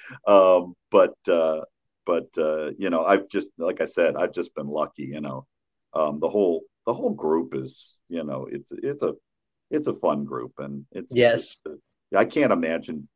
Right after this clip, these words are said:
Speaker 1: I mean, and this is what I would hope for everyone. I would hope
Speaker 2: Mm-hmm.
Speaker 1: everyone could, I'm fifty-five years old. I would hope that everyone at fifty-five could look back and go, "Man, I can't imagine doing anything else."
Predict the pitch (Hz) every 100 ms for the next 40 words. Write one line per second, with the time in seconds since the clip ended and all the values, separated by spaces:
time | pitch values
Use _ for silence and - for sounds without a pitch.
0 | _ _ 87 98 98 107 165 175 110 98
1 | 76 71 71 85 85 - 69 113 - -
2 | - 123 _ _ 95 - 98 104 85 90
3 | 85 76 71 - - - _ 170 170 160
4 | - 107 104 87 82 80 69 85 76 78
5 | 113 104 92 - 80 82 85 76 71 -
6 | 80 - 73 80 76 73 - _ _ _
7 | _ _ _ - 80 71 69 _ _ _
8 | _ _ _ _ 92 92 - 85 80 -
9 | 80 78 73 73 _ _ 143 147 113 -
10 | 120 98 82 82 78 78 71 76 73 71
11 | 71 71 64 58